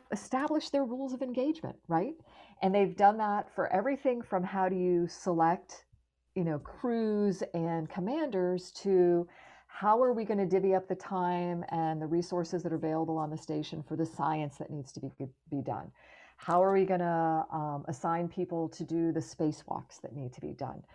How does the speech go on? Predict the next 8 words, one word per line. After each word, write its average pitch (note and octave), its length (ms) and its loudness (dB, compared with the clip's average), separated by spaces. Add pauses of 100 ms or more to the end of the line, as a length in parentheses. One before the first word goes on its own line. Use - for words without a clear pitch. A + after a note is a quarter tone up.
(500)
You E3+ 120 2
know, C3+ 200 0
all, G3+ 200 12
all A3 200 12
of C4 120 10
these B3 160 0
things A#3+ 360 -2
are, D3+ 360 2